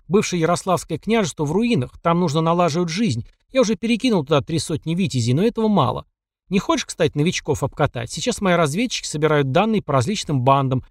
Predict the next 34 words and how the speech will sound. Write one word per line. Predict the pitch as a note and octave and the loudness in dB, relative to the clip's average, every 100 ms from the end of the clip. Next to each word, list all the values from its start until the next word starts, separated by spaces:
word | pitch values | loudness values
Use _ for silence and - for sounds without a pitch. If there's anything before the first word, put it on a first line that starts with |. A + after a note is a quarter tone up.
| _ - | _ -4
действующих | C#3 A#3 - F3 - | 0 0 -2 -6 -6
в | |
том | - D3+ | -2 2
районе, | D3 C#3+ C3+ C3 | 2 4 2 2
дезертиров | C3 C3+ B2 - B3+ - | 0 0 0 -2 -4 -2
и | C3 | 0
прочей | D3+ C3+ A2 | 2 0 -2
погони». | - F3 F#3 G3 - _ _ _ _ _ _ _ _ _ | -2 0 0 -2 -8 _ _ _ _ _ _ _ _ _
«Я | B2+ | -4
подумаю, | F#3 C4 D#3 G#3 D3 | 0 0 0 -2 -2
предложение | C3 B2+ A#2+ C#3+ G3+ | -2 0 2 0 -2
интересное». | - A#2 D3 - C#3 - _ _ _ _ _ | -4 -6 -6 -10 -14 -18 _ _ _ _ _
«Подумай», | E4+ E4 A3 C#3+ - _ | 2 4 2 0 -6 _
кивнув, | D3+ C#3 D3+ - | 0 2 2 0
произнёс | C3 A2+ C3+ C3 | -2 0 0 -2
князь. | - C3+ - - _ _ _ _ | -4 -6 -8 -16 _ _ _ _
«Я | E3+ A3+ | 2 2
знаю, | D4 C4 | 2 0
что | - | 0
ребята | G#3 G#3+ A#3 G#3+ | 0 2 0 -2
у | |
тебя | G3 G3 | -2 -2
все | - G#3 | 0 -2
обстрелянные, | - - B3+ C4 C#3 | -2 -4 -2 2 2
но | B2+ | 2
может | G3+ A#3 - | 2 0 -2
получиться | F3+ F3+ - - | -4 -2 -6 -4
неплохой | D#3+ C#3+ C#3+ - F#3+ | -4 0 0 2 -2
тренинг. | C#3+ A#2+ A#2+ - - _ _ | 0 -2 -2 -10 -20 _ _
Да | F#3 | -2
и | C#4 | 0
старикам | - A#3 - D3 C#3 | 0 -4 0 0 2
нельзя | C3+ B2+ | 2 2
расслабляться. | C3 - C#3 A#2+ A#2+ - - C3+ | 0 -2 -2 0 -2 -6 -12 -16